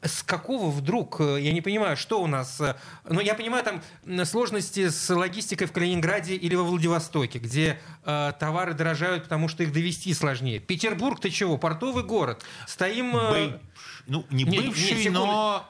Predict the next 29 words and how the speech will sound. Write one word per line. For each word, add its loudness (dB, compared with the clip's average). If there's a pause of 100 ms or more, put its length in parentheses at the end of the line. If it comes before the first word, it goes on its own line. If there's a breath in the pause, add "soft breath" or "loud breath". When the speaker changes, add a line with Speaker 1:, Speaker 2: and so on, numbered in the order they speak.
(120)
Speaker 1:
секундочку. 0
Во-первых, -2
не -2
бывший, 2
Speaker 2:
Не 4
Speaker 1:
да. 2
Speaker 2:
бывший, -4
Speaker 1:
Ну, 4
Speaker 2:
да, 0
Speaker 1:
э, 0
Speaker 2:
но 2
Speaker 1:
м-, 2
моря 0
ещё -6
не -2
высохли. -4 (100)
Speaker 2:
Пока 2 (120)
Speaker 1:
Слава 2
Speaker 2:
ещё, -2
Speaker 1:
богу. -2
Speaker 2:
пока -2
ещё -2
нет, -2
но 2
Speaker 1:
Вот, 2
э, -4
Speaker 2:
оборот 0
уже -4
упал. -4